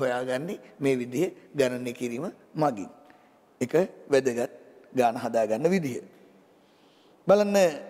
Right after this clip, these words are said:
පස්වෙනි ගාන පැයට කිලෝමීටර අසූවක ඒකාකාර වේගයෙන් ගමන් කරන මෝටර් රථයක් පැය තුනකදී ගමන් කරන දුර පැය දෙකකින් යාමට කොපමණ කාලයක් ගත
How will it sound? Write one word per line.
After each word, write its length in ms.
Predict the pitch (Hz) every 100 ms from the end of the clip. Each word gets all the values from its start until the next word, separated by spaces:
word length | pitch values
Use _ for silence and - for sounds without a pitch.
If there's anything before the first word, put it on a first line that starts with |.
| - - -
පස්වෙනි 440 | 165 175 - 233 175
ගාන 340 | 143 123 139 233 190 - - - - - -
පැයට 260 | 170 226 269
කිලෝමීටර 640 | 220 180 185 190 190 190 180 -
අසූවක 460 | - 190 190 143 123 220 208 - - - -
ඒකාකාර 680 | 165 185 220 214 208 208 202
වේගයෙන් 440 | 156 165 165 180 175
ගමන් 300 | 143 139 156 156
කරන 280 | 156 139 180 415 - - -
මෝටර් 280 | 170 226 202
රථයක් 360 | 151 - 151 180 -
පැය 180 | 151 156
තුනකදී 480 | 180 202 220 180 160
ගමන් 240 | 143 151 160
කරන 320 | 165 160 160 156 156 - -
දුර 240 | 147 180 139 202 - - -
පැය 160 | 165 175
දෙකකින් 460 | 165 - 220 254 196
යාමට 380 | 151 139 143 - 226 - -
කොපමණ 420 | - 165 180 151 185 - - -
කාලයක් 400 | 151 139 135 196 - - -
ගත 180 | 147 147